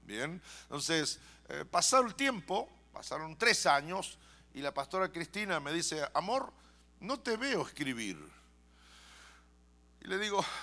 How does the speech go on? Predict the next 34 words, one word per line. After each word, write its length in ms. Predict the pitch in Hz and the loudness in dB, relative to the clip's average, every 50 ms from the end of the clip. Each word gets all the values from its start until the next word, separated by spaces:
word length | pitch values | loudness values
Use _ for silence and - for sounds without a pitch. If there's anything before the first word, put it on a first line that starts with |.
| - - | -10 -10
"Y 60 | 165 185 | -10 -8
no, 320 | 226 269 285 262 233 185 | -6 -4 -4 -4 -4 -6
ma, 380 | 160 180 208 214 202 170 135 - | -4 -4 -4 -2 -4 -4 -6 -8
¿qué 120 | - - | -10 -10
voy 120 | 262 233 185 | -6 -4 -4
a 40 | 147 | -4
escribir? 500 | - - 139 127 117 104 95 85 - - | -4 -4 -4 -4 -4 -4 -4 -6 -8 -10
Con 180 | - 123 135 | -10 -8 -6
los 140 | 135 135 131 | -4 -2 0
errores 420 | 156 185 196 214 202 180 165 143 | 0 2 4 4 4 4 2 0
de 80 | 123 131 | 0 -2
ortografía 640 | 139 - - 143 139 143 147 - 196 214 180 139 | -4 -4 -4 -2 0 0 0 0 0 -2 -2 -2
que 120 | - 123 131 | -2 -2 -2
yo 120 | 139 156 | -4 -4
tengo". 540 | 156 - 208 190 139 104 85 76 62 - - - - - _ _ - - - - - | -4 -2 -2 -2 -2 -6 -12 -16 -18 -18 -20 -20 -20 -20 _ _ -20 -20 -20 -16 -12
O 80 | 120 | -8
sea, 160 | - - 139 | -4 -2 0
le 120 | 139 143 139 | 2 2 2
respondí 540 | 127 139 131 - - 151 156 156 160 180 208 | 2 2 0 0 -2 -4 -4 -2 -2 -2 0
igual 440 | 208 190 160 156 190 233 262 254 | 0 0 2 4 4 4 4 2
que 100 | - - | 2 2
aquel 420 | 214 185 - - 185 185 170 170 165 | 2 2 2 2 2 2 2 0 0
que 140 | - 180 160 | 0 0 0
no 180 | 160 170 160 | 0 -2 0
creía 380 | - 165 160 160 180 202 185 156 | 2 2 4 4 4 4 2 2
en 60 | 143 | 2
mi 100 | 139 131 | 0 -2
condición 480 | - 131 135 123 120 113 - 151 143 131 | -4 -4 -4 -4 -4 -2 -2 -4 -4 -4
de 80 | 120 | -6
escritor. 580 | - - 131 131 - - 165 131 101 80 69 - - - - - - - - - - - | -6 -6 -8 -8 -6 -4 -4 -4 -4 -6 -8 -14 -16 -20 -20 -20 -20 -20 -20 -20 -18 -6
Y 120 | - 131 147 | 0 2 4
ella 240 | 160 147 151 156 | 4 4 2 2
me 120 | 143 143 147 | 2 2 2
dice 540 | 160 170 156 - - 143 135 127 120 113 | 2 4 4 2 2 2 0 -2 -4 -6